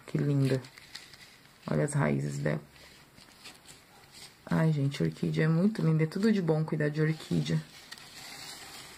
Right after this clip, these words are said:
Então, essa é a dica de hoje que eu queria tá falando pra vocês. E também tem outros tipos de substrato também. Tem, é, casquinha, não sei do que. Só que, tipo assim, tem vários. Cada um planta no que achar melhor, entendeu?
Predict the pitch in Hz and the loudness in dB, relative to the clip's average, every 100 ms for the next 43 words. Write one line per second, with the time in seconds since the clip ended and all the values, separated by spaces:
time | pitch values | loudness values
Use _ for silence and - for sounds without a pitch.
0 | - - - - 180 190 160 151 - - | -20 -20 -6 -2 0 2 2 0 0 -2
1 | - - 160 - 180 165 185 170 165 165 | -2 0 2 4 4 4 2 4 6 6
2 | 175 254 269 202 185 - - - - - | 6 4 4 2 2 -4 -6 -8 -12 -14
3 | - - - 175 170 165 - - 160 160 | -14 -12 0 2 2 0 -2 0 0 0
4 | 151 - 156 160 156 160 156 - - 202 | 0 0 0 0 0 0 -2 -4 4 6
5 | 262 359 - - - - - - 247 254 | 6 2 -4 -14 -16 -16 -4 0 4 6
6 | 262 247 262 262 330 349 - 330 311 311 | 6 6 6 6 4 -2 2 2 6 8
7 | 262 196 180 - - 175 185 208 196 196 | 8 8 4 -2 -6 -2 4 6 6 4
8 | 202 254 - 240 226 226 196 - 185 185 | 0 0 4 4 4 0 0 -2 -6 -4
9 | 175 165 160 - - - 175 175 165 151 | -2 -4 -8 -16 -16 2 8 10 10 8
10 | 143 - - 220 - - 190 202 220 175 | 4 4 4 4 0 -2 2 6 6 4
11 | 165 160 - 175 165 - 165 180 190 214 | 2 0 2 0 0 2 4 6 6 2
12 | 208 - 359 220 - 196 196 247 320 311 | 2 0 4 4 4 4 8 8 6 0
13 | - 294 381 453 427 440 427 403 427 427 | 4 8 8 8 6 8 6 6 4 6
14 | - - 466 233 214 220 208 220 208 | 6 6 6 8 8 6 4 6 4